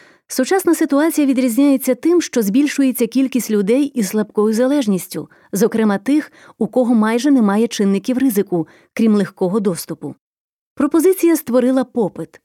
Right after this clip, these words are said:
поза як усі ми потрапляємо у вихор компульсивного надспоживання. Наша дофамінова економіка, або те, що історик Девід Кортрайт назвав «лімбічним капіталізмом»,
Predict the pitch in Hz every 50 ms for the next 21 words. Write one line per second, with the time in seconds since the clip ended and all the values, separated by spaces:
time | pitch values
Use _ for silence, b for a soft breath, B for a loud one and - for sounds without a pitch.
0 | _ - 202 190 202 202 214 208 208 - 208 - - - 214 220 214 208 220 262
1 | 302 - 233 220 196 202 196 190 190 202 226 240 220 202 208 - - 220 180 240
2 | 247 - - 226 214 B B B B B - 254 240 214 220 214 208 180 - -
3 | 233 254 277 285 277 277 262 285 262 254 220 202 208 202 - - 208 196 202 240
4 | 240 240 208 170 156 143 147 - _ _ _ _ _ _ _ _ _ _ - 208
5 | 214 196 - 220 202 190 202 - 208 190 196 220 220 208 185 196 175 175 - 190
6 | 190 208 247 262 240 196 - 180 165 - - 196 170 165 196 196 202 - 240 247
7 | 233 214 B B B B - - - 208 202 196 - - 233 233 220 208 185 175
8 | 165 220 233 220 208 - b b b b b b b - 233 233 214 - - 196
9 | 196 180 175 - 196 190 190 165 175 208 214 208 180 b b b b b b -
10 | 202 208 220 240 240 233 202 220 214 208 - - 190 175 165 - 175 - 180 -
11 | 185 185 240 294 269 - 180 165 -